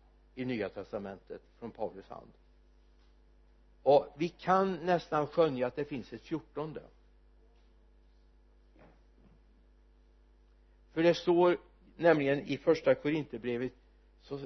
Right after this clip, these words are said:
hänvisar till mitt förra brev till församlingen i Korint. Och vi, det kan ju vara möjligtvis brevet till Timoteus eller något sånt, men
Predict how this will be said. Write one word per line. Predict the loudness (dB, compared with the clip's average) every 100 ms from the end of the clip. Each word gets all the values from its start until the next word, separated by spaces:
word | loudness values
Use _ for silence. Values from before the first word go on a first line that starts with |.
| -16
hänvisar | -6 -2 -2 -4 -6
till | -6 -6
mitt | -8 -10
förra | -4 -2 -2 -4
brev | -6 -12 -14 _ _ _ _ _ _ _ _ _ _ _ _ _
till | -16
församlingen | -6 -4 -4 -10
i |
Korint. | -10 -12 -14 _ _ _ _ _ _ _ _ _
Och | -6
vi, | -2 0 -2 -4 -12 _ _
det | -6
kan | -6 2 4 6
ju | 4
vara | 6 6 6 -2 -20 _
möjligtvis | 0 0 0 -6 -8 -10
brevet | -2 0 0
till | -6
Timoteus | -8 -6 -6 -10 -14 -14 -8
eller | -4 -4
något | -6 -10
sånt, | -14 -16 -16
men | -18